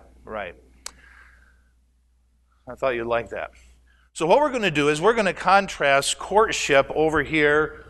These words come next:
on the left-hand side with dating over here on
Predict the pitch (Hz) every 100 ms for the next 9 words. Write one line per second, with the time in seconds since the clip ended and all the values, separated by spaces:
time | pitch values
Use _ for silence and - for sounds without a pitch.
0 | - 143 139 139 135 135 127 127 147 170
1 | - 156 139 135 - 139 135 135 135 151
2 | 139 135 147 175 160 139 139 147 143 127
3 | 139 135 135 131 127 123